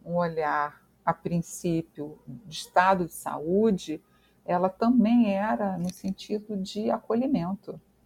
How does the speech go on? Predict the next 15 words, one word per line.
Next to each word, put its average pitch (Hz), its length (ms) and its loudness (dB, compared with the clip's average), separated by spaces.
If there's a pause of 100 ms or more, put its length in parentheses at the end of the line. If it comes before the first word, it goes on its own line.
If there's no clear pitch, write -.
(220)
Então, 202 300 4
mais 208 560 4
do 240 140 -10
que - 120 -2
uma 214 200 0
teleorientação, 170 1120 -2 (280)
eu 185 140 2
coloquei 214 640 2 (220)
como 185 320 2
título 190 500 -2
do, 165 440 -2
do 147 140 -8
trabalho 160 720 0
algo 180 500 2
que 170 460 -6